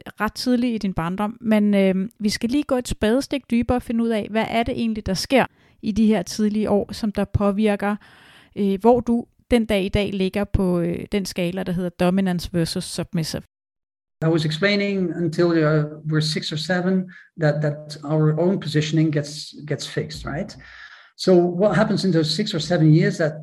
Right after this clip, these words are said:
Speaker 2: that define how dominant or submissive we are?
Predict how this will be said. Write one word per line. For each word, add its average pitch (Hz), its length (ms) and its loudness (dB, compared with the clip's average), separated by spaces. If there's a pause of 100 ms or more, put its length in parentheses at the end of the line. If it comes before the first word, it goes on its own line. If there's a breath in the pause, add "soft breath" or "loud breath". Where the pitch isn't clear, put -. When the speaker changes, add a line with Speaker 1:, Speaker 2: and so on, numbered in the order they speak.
Speaker 2:
that 160 140 -2
define 156 880 -2 (400)
how 160 240 -6
dominant 165 480 -2
or 143 60 -4
submissive 147 580 -4
we 131 120 -8
are? 117 300 -8